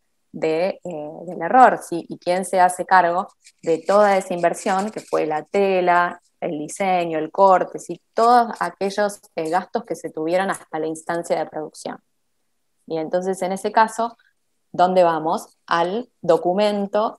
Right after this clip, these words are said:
de producción. El documento de producción es la ficha técnica. Y yo le puedo mostrar fehacientemente al taller, "Mira, yo acá lo acoté, estaba, y te, te lo, te pedí que me lo hicieras de esta manera".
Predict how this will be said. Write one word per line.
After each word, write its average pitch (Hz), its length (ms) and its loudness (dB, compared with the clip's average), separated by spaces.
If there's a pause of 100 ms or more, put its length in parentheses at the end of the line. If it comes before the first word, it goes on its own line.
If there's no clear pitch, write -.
(100)
de 190 80 -6
producción. 156 640 0 (120)
El 151 80 -6
documento 165 420 -2
de 202 100 6
producción 233 600 -2
es 175 100 -6
la 165 140 0
ficha - 340 -10
técnica. - 440 -10 (540)
Y 180 60 -8
yo 226 160 0
le 262 80 8
puedo 226 200 4
mostrar 185 380 2
fehacientemente 170 800 -4
al 156 160 -8
taller, 160 520 0
"Mira, 180 320 -2 (120)
yo 170 80 -4
acá 185 460 -2 (340)
lo 156 100 -2
acoté, 202 580 -2 (180)
estaba, 185 600 2 (180)
y 175 160 -8
te, 147 120 -8
te 147 280 -10
lo, 160 220 -4
te 160 140 -8
pedí 196 360 -4
que 180 120 -4
me 156 100 -4
lo 156 80 -4
hicieras 165 320 -2
de 165 80 -6
esta 190 160 -12
manera". 220 520 -2